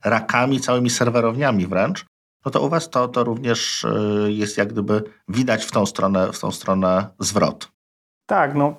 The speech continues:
Speaker 2: po to powstała usługa Active Insight i ona będzie zintegrowana z, e, D S M siedem zero. Ale to jest zrobione w taki sposób, żeby było proste i łatwe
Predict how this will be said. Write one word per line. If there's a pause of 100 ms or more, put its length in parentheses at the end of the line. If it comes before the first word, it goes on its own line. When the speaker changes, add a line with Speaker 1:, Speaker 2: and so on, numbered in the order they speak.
Speaker 2:
po
to
powstała
usługa
Active
Insight (140)
i (320)
ona
będzie
zintegrowana (120)
z,
e,
D
S
M
siedem
zero. (1000)
Ale (140)
to
jest
zrobione
w
taki
sposób,
żeby
było
proste
i
łatwe